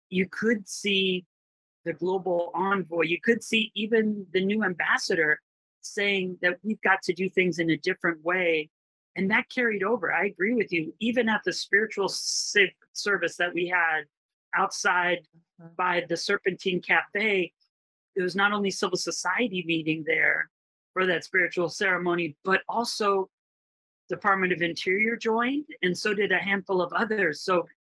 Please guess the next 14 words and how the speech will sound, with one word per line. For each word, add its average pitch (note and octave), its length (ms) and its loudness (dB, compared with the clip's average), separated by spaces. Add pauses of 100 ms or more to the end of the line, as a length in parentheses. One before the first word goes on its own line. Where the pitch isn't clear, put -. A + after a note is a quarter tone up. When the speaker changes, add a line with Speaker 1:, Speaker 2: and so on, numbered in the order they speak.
Speaker 1:
that G3 220 4
did A3 240 -2
carry F3 320 2
over. E3 260 2
And F#3 240 2
we G#3+ 100 0
did A3 200 0
hear A#3 120 -2
the G#3 100 0
opening G3 380 -2 (240)
comments G#3 600 0 (300)
on F3+ 180 0
August F#3 340 0
eleventh, F#3 480 0